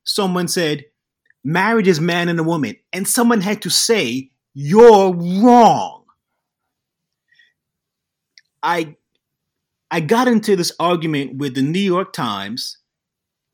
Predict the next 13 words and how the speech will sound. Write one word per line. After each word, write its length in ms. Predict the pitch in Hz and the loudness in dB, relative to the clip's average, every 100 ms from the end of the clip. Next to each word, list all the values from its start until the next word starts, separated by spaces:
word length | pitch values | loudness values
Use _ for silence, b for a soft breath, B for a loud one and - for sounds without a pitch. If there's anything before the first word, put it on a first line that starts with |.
| _ | _
and 200 | 156 160 | -6 -4
sent 320 | 151 247 285 240 | 0 0 0 -2
them 100 | 190 | -4
a 60 | |
copy 480 | 196 - 254 247 196 | -2 0 0 0 -2
of 120 | 196 | -2
my 160 | 190 208 | -4 0
liquor 300 | 196 269 208 | 0 0 -2
license, 560 | 156 143 - 135 - | 0 -2 -6 -10 -8
which 160 | - 175 | -10 -10
has 500 | - - 240 269 233 | -12 -8 -4 -4 -2
the 120 | 220 | -2
words 440 | 180 196 208 208 | 0 2 2 -2